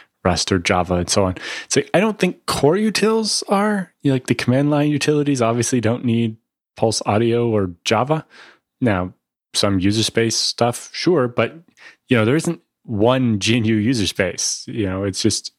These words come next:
everything licensed under the G P L is kind of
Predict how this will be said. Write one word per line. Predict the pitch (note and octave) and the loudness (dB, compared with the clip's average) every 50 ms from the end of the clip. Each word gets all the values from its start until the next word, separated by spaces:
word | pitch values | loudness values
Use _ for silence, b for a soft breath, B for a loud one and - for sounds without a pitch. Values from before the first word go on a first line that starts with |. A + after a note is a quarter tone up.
| _ _ - | _ _ -2
everything | A#2+ A2+ G#2+ A2 A2+ G#2 - - A#2 A2 G#2+ G#2+ G#2 G2+ G2+ F#2+ | 0 0 2 2 2 2 2 2 0 2 2 2 2 0 0 0
licensed | G2 G#2 A2 C3+ C3 - - F3 G3 G#3+ - - - - - - - _ _ _ _ _ _ - | 0 0 2 2 0 0 0 -2 -2 -2 -4 -6 -8 -8 -12 -18 -20 _ _ _ _ _ _ 0
under | C3+ C3+ C3+ C3+ C3+ | 0 2 2 2 0
the | C#3+ | 0
G | C3 A#2+ C#3+ | 0 0 0
P | C#3+ C#3+ - D3+ | 0 0 0 0
L | F3 E3+ C3+ A2 G#2+ G#2+ | 2 2 2 2 2 2
is | G#2 F#2+ - - | 0 0 -4 -6
kind | - - G#2+ G2 G2 | -2 0 0 2 2
of | F#2 - | -2 -4